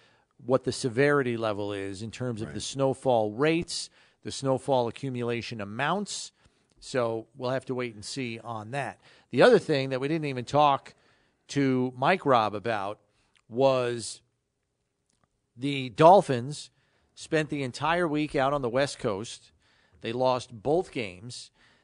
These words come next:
Speaker 1: They probably touched down in Miami at about six thirty in the morning today from last night's game. Tyreek Hill has an ankle injury. Their running back, Jeff Wilson, has a hip injury. He did not return. Tyreek Hill kinda managed his way through the game.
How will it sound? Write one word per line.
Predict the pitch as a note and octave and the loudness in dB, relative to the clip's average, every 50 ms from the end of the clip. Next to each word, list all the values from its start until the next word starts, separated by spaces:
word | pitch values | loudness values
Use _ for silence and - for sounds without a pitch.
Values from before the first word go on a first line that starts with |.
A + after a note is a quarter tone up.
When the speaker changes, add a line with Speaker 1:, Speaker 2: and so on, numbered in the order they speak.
| _ _ _ | _ _ _
Speaker 1:
They | - C3+ B2+ | -6 -4 -4
probably | - - C#3+ D3+ E3 F3+ F#3+ F#3 E3 E3+ D3+ C3 | -4 0 2 2 4 4 2 0 -2 -4 -6 -6
touched | - - E3 E3+ - - - | -4 -4 -4 -4 -4 -4 -4
down | D#3+ D3 D3 D3 C#3+ | -2 -2 -2 -2 -4
in | C3+ C3 | -4 -4
Miami | B2+ C3 C3+ C3+ C#3 D3 D3 D3+ D3+ C#3+ | -4 -4 -2 -4 -4 -4 -4 -4 -4 -2
at | C3+ | 0
about | B2 B2+ B2 A#2 - | 0 0 0 0 -2
six | - - F3+ - - - | -4 -6 -6 -6 -6 -2
thirty | F3 E3+ D#3+ D3+ D3 C3+ | -2 0 0 0 -2 -2
in | B2 | -2
the | A2+ A2 | -2 -2
morning | A2+ B2+ C#3 C#3+ C3 A2+ G2 G2 G2 - _ _ _ | -2 0 0 0 0 -2 -4 -8 -12 -16 _ _ _
today | - - A#2 G#2 B2+ C#3 C3 G#2+ F2 E2+ G2 G#2+ - _ _ _ _ _ _ _ | -10 -8 -2 2 4 4 4 2 0 -6 -12 -14 -16 _ _ _ _ _ _ _
from | - - C#3 C#3 C#3 C3+ | -8 -2 0 0 0 0
last | C3+ C3 B2+ A2+ - - | 0 0 0 0 -2 -4
night's | B2+ A#2+ A2+ G#2 - - | -4 -4 -4 -6 -8 -8
game. | A2+ B2+ A#2+ G#2 F#2 F2+ G2+ A#2 - _ _ _ _ _ _ _ _ _ _ _ _ | -8 -6 -6 -6 -8 -10 -14 -16 -18 _ _ _ _ _ _ _ _ _ _ _ _
Tyreek | - C#3+ E3 F3 F3 E3+ E3 C#3+ - | 4 6 6 6 6 4 4 2 2
Hill | D#3 E3+ D#3 D#3 | 0 2 4 4
has | C#3+ A#2+ B2 | 4 2 0
an | C3 | -2
ankle | C#3 C#3 C3+ - C#3 C3+ | -4 -4 -4 -4 -4 -4
injury. | B2+ B2 A#2 G#2 A#2+ A#2+ A#2+ C3 C#3+ | -4 -4 -6 -6 -6 -6 -6 -6 -4
Their | B2 A#2+ A2+ | -4 -4 -2
running | A2+ B2+ C#3+ D3 D3 C3+ | -2 -2 -2 -2 -2 -2
back, | C3+ C3 B2 - | -2 -2 -2 -2
Jeff | C#3 C#3 C3 - | -2 -2 -2 -2
Wilson, | C3+ C#3 C3 A#2+ - C3 | -2 -4 -4 -4 -6 -6
has | A#2+ G2+ G#2+ | -6 -6 -6
a | G2+ | -4
hip | G2+ C#3+ C#3+ - | -4 -4 -2 -2
injury. | C#3 A#2 G#2+ G2 G#2+ A2 G#2 | -4 -6 -6 -6 -8 -8 -8
He | - F#3 G3+ | -6 -8 -6
did | E3 C#3+ C3+ B2 | -4 -4 -4 -2
not | C3+ D3 D3 C3+ B2 | -2 -2 -2 -2 -4
return. | A#2+ - - A2+ G#2+ G#2 A2 A2 | -8 -10 -8 -8 -8 -6 -8 -8
Tyreek | - A#2+ B2+ B2+ B2+ B2+ A2+ - | -8 -8 -6 -4 -4 -4 -6 -6
Hill | - C3+ B2+ A#2 | -4 -4 -4 -4
kinda | - B2+ B2 A2 G2+ | -4 -6 -6 -6 -6
managed | G2+ A2 A#2+ C3 B2+ B2 A2 - | -6 -8 -8 -6 -6 -8 -8 -8
his | A#2+ G#2+ F#2 G#2 | -10 -10 -8 -8
way | A2+ G#2+ G2+ | -8 -8 -8
through | - - A#2+ A#2 G2+ | -10 -10 -10 -10 -8
the | G#2 G2+ | -8 -8
game. | G#2 G2 F#2 F#2+ F#2+ G#2 A2+ | -10 -10 -12 -12 -14 -16 -18